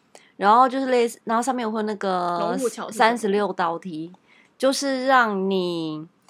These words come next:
Speaker 1: 从龙口进去，然后从虎口出来。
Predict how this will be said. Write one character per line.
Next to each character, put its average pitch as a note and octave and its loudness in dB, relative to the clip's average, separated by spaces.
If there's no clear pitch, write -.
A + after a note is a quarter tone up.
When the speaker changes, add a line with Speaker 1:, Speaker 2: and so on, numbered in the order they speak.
Speaker 1:
从 G3 0
龙 G#3 0
口 G3+ -4
进 F#3 -6
去， G3 -6
然 F3 0
后 G#3 2
从 F#3 -6
虎 F#3 -2
口 F#3+ -8
出 D#3+ -12
来。 B2 -6